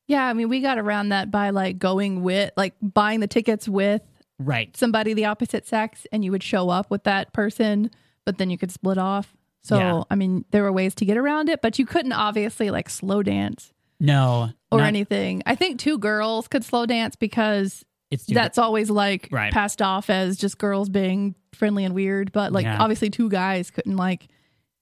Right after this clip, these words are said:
Speaker 1: get
Speaker 2: Not our
Speaker 1: romantic.
Speaker 2: school.
Speaker 1: Mm-mm.
Speaker 2: Not at our school, no. I, I remember in high school, I tried starting the G S A,
Speaker 1: Oh.
Speaker 2: um, the Gay Straight Alliance, and they had one at Hume Fogg, which was, um, <clears throat> excuse me, uh,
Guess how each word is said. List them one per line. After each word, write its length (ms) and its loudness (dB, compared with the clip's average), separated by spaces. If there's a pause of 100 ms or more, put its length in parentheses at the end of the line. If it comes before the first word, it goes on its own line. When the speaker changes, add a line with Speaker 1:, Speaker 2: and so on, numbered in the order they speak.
Speaker 1:
get 260 0 (400)
Speaker 2:
Not 200 2
our 80 4
Speaker 1:
romantic. 200 2
Speaker 2:
school. 260 2 (240)
Speaker 1:
Mm-mm. 420 0
Speaker 2:
Not 180 2
at 100 -2
our 160 0
school, 240 -8
no. 480 -2 (160)
I, 240 2 (560)
I 80 4
remember 360 4
in 100 2
high 140 4
school, 200 2
I 60 4
tried 320 0
starting 340 2
the 80 0
G 220 2
S 220 0
A, 360 2 (160)
Speaker 1:
Oh. 340 0 (180)
Speaker 2:
um, 340 0 (120)
the 80 -4
Gay 260 0
Straight 260 -2
Alliance, 440 0
and 100 4
they 80 4
had 240 4
one 220 4
at 240 2 (380)
Hume 280 2
Fogg, 480 -2
which 200 -6
was, 180 -2
um, 240 -4 (140)
<clears throat> 140 -8
excuse 600 -2
me, 140 -2 (480)
uh, 480 2